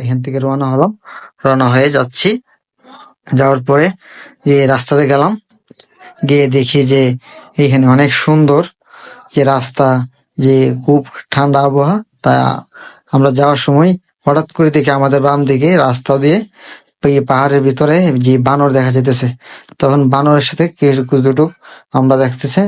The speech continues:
বানরগুলা দেখলাম। দেখে আমরা, বানরগুলা অনেক ফানি, তারা আমাদের সাথে অনেক মজা টজা করলো। মজা করার পর আমরা ওই দেখেন সে আমার দিকে দৌড়ে আসছিল। তখন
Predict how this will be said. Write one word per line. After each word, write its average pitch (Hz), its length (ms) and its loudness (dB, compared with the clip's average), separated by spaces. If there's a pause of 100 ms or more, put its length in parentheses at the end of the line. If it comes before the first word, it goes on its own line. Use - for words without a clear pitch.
(140)
বানরগুলা 131 440 2 (100)
দেখলাম। 151 260 -2 (260)
দেখে 127 300 -2
আমরা, 127 200 0 (1500)
বানরগুলা 151 420 2
অনেক 165 240 0
ফানি, 127 240 0 (340)
তারা 135 220 0
আমাদের 139 260 0
সাথে 147 200 -2 (180)
অনেক 143 160 0 (220)
মজা 139 220 0
টজা 135 320 0
করলো। 139 240 2 (640)
মজা 131 260 2
করার 131 300 2
পর 131 140 2 (260)
আমরা 131 240 2
ওই 135 140 2
দেখেন 131 200 0 (100)
সে 135 120 -2 (200)
আমার 131 240 0
দিকে 143 220 0
দৌড়ে 139 240 2
আসছিল। 147 280 -2 (800)
তখন 139 240 0